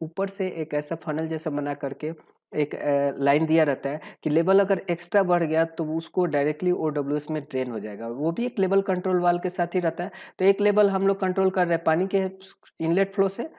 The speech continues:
मान लीजिए एटी फ़ाइव परसेंट, और इसको मैंने नाइंटी फ़ाइव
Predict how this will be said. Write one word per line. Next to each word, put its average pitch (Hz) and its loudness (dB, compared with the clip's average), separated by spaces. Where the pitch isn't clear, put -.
मान 160 4
लीजिए 160 2
एटी 156 -2
फ़ाइव 175 0
परसेंट, 202 -6
और 165 2
इसको 165 -2
मैंने 170 2
नाइंटी 147 -2
फ़ाइव 147 -2